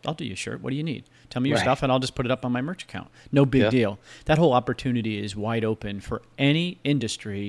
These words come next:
Speaker 1: that has people in an industry. You just go to a trade show,
Speaker 2: Hundred percent.
Speaker 1: uh, you can find, you probably, you know, I think about that. Philly Gift Show, probably two hundred vendors. I'm betting half of 'em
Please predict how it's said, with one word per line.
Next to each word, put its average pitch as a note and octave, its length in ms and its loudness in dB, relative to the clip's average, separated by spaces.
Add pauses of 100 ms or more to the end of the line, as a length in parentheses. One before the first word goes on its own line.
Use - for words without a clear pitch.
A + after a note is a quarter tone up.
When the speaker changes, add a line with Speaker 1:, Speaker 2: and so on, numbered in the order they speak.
(340)
Speaker 1:
that A2+ 160 -2
has A2+ 300 -2
people A2+ 300 -6
in A#2 180 -2
an G#2+ 100 -2
industry. G2+ 420 -8
You G2+ 120 -8
just B2+ 180 0
go B2+ 160 2
to C3 160 0
a G#2+ 80 -4
trade C3+ 320 -2
show, F3 340 -2 (540)
Speaker 2:
Hundred G#2+ 240 2
percent. G2+ 340 4 (160)
Speaker 1:
uh, - 40 -18 (360)
you C3+ 140 2
can C3 140 0
find, B2+ 380 0 (100)
you D3 120 0
probably, D#3+ 400 0
you C#3+ 100 -2
know, A#2+ 120 -2
I B2+ 60 -4
think D3+ 160 -4
about A2 180 -6
that. G#2+ 240 -8
Philly D#3 180 0
Gift B2+ 200 -2
Show, G#2 240 -6
probably A2+ 800 -2
two D3+ 160 0
hundred C3+ 240 -2
vendors. C3+ 480 -2 (320)
I'm C#3+ 160 2
betting B2+ 500 0
half D3 300 -4
of A2+ 100 -6
'em A2 160 -6